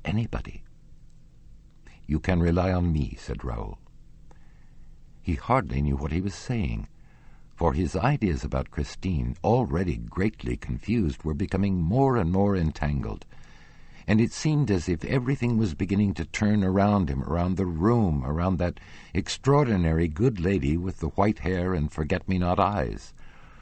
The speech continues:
"I know, I know I can," she said with a happy laugh.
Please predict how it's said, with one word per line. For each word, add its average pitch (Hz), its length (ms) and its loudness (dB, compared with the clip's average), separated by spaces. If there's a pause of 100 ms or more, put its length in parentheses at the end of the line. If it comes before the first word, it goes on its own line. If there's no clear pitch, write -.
(760)
"I 80 300 2
know, 64 500 -2
I 90 200 0
know 98 600 2
I 73 140 -4
can," 60 420 -4
she 67 220 -8
said 60 280 -6
with 58 140 -6
a 67 160 -4
happy 60 260 -6
laugh. - 480 -10